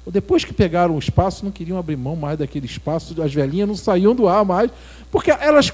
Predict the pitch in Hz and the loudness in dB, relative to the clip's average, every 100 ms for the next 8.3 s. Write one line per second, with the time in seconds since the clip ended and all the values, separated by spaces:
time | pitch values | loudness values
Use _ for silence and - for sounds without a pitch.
0 | - - 220 - 285 269 254 240 294 - | -6 -4 -4 0 2 4 4 4 4 2
1 | 254 262 226 262 285 - 277 165 175 254 | 2 2 2 2 2 -2 -4 4 8 8
2 | 240 - 143 165 202 156 139 190 180 196 | 6 2 -2 2 2 2 0 -2 -4 -6
3 | 208 185 233 - - 170 202 220 196 233 | -6 -6 -6 -8 -10 -2 0 2 4 4
4 | 233 226 175 190 196 156 135 220 226 170 | 6 4 6 6 6 4 4 6 4 2
5 | - 190 226 214 240 247 185 208 220 180 | 2 2 2 0 -2 -4 -2 0 2 0
6 | 170 202 190 208 214 - 190 220 208 180 | -6 -4 -2 -2 -4 0 4 6 4 2
7 | 151 160 233 247 233 190 - 247 220 - | -4 -4 -2 0 2 0 2 2 2 0
8 | 208 185 | 0 0